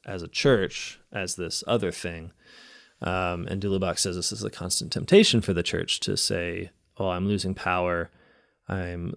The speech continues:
losing a th-, I'm losing influence, and so I'm gonna ride on the coattails of some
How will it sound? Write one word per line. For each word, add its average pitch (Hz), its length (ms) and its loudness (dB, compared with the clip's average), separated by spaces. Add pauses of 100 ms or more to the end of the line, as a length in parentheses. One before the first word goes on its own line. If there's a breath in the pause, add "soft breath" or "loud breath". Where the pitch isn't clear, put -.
losing 95 360 0
a 85 80 -2
th-, - 220 -16 (280)
I'm 92 180 -2
losing 92 320 0
influence, 104 880 0
and 95 180 -4
so 90 460 2
I'm 95 80 -4
gonna 92 180 -2
ride 90 280 0
on 95 80 -2
the 104 80 -2
coattails 95 560 0
of 101 160 -2
some 95 400 2